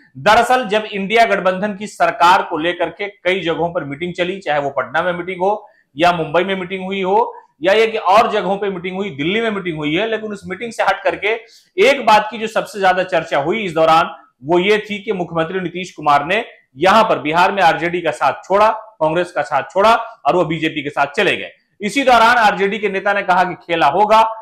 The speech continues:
और उसी खेल के दौरान आरजेडी के कई सारे विधायक जेडीयू में चले गए, चाहे वो उसमें आनंद सिंह की पत्नी नीलम देवी हो या ये कि शिवहर के चेतन आनंद हो या प्रहलाद यादव हो, ये सब लोग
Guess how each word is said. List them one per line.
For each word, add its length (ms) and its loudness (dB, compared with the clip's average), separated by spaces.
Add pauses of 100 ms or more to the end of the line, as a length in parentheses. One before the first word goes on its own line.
(140)
और 120 2
उसी 160 -8
खेल 260 -4
के 140 -4
दौरान 300 2
आरजेडी 420 0
के 120 -2
कई 360 0
सारे 300 2
विधायक 440 0 (280)
जेडीयू 420 0
में 100 -2
चले 260 0
गए, 240 2 (280)
चाहे 280 4
वो 180 2
उसमें 280 -4
आनंद 240 -2
सिंह 180 -10
की 160 -10
पत्नी 260 -4
नीलम 280 -4
देवी 220 -2
हो 180 2 (380)
या 140 4
ये 140 2
कि 140 -8
शिवहर 320 -2
के 140 -8
चेतन 360 -4
आनंद 300 -2
हो 460 -2
या 160 4
प्रहलाद 520 2
यादव 260 2
हो, 80 -6
ये 120 -4
सब 220 -6
लोग 300 -2